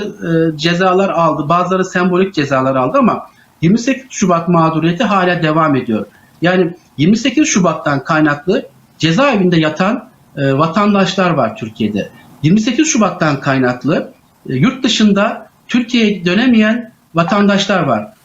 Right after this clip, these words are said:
Bunların bir kısmı İngiltere'de, bir kısmı çeşitli Avrupa ülkelerinde. Bu mağduriyetlerin giderilmesi ve yirmi sekiz Şubat'tan doğan, e, haksızlıkların giderilmesi, hatta yirmi sekiz Şubat'a karışmış,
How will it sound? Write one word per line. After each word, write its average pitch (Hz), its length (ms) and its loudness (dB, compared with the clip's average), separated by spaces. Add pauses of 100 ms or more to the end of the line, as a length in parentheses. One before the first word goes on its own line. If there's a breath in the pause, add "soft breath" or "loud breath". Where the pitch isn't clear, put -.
(220)
Bunların 202 420 4
bir 202 120 4
kısmı 175 300 -2
İngiltere'de, 151 640 0
bir 160 140 0
kısmı 156 380 -2 (280)
çeşitli - 460 -2
Avrupa 147 320 0
ülkelerinde. 123 640 0 (300 loud breath)
Bu 294 100 4
mağduriyetlerin 175 800 2
giderilmesi 139 760 0 (280)
ve 160 80 2
yirmi 190 300 4
sekiz 214 300 0
Şubat'tan 208 640 0 (240 loud breath)
doğan, 190 460 0
e, 147 320 0
haksızlıkların 190 680 0
giderilmesi, 170 760 2 (220 loud breath)
hatta 220 380 -2
yirmi 202 260 2
sekiz 240 260 -2
Şubat'a 202 420 0
karışmış, 190 560 0